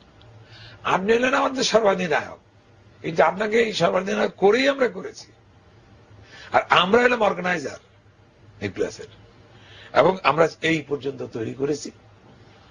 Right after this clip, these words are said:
এবং আমরা প্রস্তুত আছি। আপনি যখন বলবেন, সেই মুহূর্তে আমরা এই তিনশো থানা দখল করতে পারবো।" এইভাবে আমরা মানসিক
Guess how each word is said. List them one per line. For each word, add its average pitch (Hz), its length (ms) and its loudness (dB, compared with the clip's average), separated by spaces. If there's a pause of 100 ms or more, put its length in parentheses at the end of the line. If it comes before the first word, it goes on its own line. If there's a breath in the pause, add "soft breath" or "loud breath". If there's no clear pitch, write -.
(120)
এবং 95 160 -4
আমরা 101 200 0
প্রস্তুত 113 400 -6
আছি। - 200 -14 (680)
আপনি 110 180 -4
যখন 127 300 2
বলবেন, 180 340 2 (600)
সেই 123 180 0
মুহূর্তে 113 460 -4 (480)
আমরা 95 260 0
এই 87 60 -4
তিনশো 104 340 -8
থানা 101 280 -8
দখল 85 240 -4
করতে 85 240 -14
পারবো।" 80 260 -12
এইভাবে 85 300 -6
আমরা 76 180 -12
মানসিক 76 380 -16